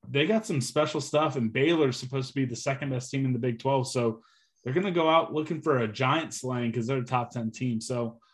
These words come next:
let's break down now. Let's get back to football. Let's break down what this game means, and I'm hoping I can leave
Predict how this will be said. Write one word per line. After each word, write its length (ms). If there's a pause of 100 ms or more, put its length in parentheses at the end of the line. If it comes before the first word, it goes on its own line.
(140)
let's 220
break 420
down 460
now. 300
Let's 160
get 160
back 200
to 60
football. 440
Let's 160
break 340
down 380
what 260
this 180
game 300
means, 400
and 340 (640)
I'm 160
hoping 440
I 200
can 260
leave 520